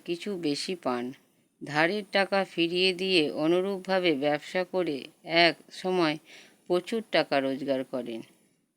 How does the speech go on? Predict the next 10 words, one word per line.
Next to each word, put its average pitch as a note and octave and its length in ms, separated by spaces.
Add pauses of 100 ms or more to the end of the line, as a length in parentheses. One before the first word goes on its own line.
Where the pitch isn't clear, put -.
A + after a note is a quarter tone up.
(180)
তার F#3+ 320
দয়ায় D#3+ 440
ব্যবসা D#3 720
উত্তরোত্তর F#3 840
বৃদ্ধি C#3 480
পায়, B2 340 (1000)
নিজেও D#3 480
ইষ্টপ্রাণ E3 680
হয়ে B2 320
ওঠেন। A#2+ 420